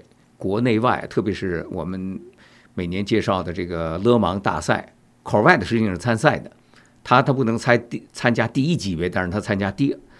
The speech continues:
第三级别的那种赛车哈，呃，而且取得了不错的成绩。那现在呢，这个 Corvette 已经可以跟法拉利平起平坐。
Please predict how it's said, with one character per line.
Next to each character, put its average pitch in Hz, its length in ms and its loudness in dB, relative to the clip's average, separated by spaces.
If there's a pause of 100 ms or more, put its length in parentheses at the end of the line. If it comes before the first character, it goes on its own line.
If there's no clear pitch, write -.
(160)
第 131 100 4
三 147 320 6
级 95 220 0
别 82 180 -2
的 92 120 -4
那 85 160 -2
种 73 240 -10
赛 - 180 0
车 - 180 -6
哈， - 160 -10 (380)
呃， 98 120 -6
而 - 140 0
且 110 140 4
取 98 180 -4
得 87 140 -4
了 90 80 -6
不 95 140 -6
错 - 160 -4
的 85 100 -8
成 - 240 -12
绩。 - 240 -6 (480)
那 113 100 2
现 147 220 2
在 156 140 6
呢， 92 180 0
这 104 100 -2
个 98 140 -4
Corvette 85 460 0
已 78 100 -4
经 95 160 -8
可 - 140 -4
以 95 40 -4
跟 123 240 -2 (360)
法 - 180 -4
拉 92 160 -2
利 143 320 0 (480)
平 101 220 -4
起 - 120 -6
平 76 220 -14
坐。 - 260 -8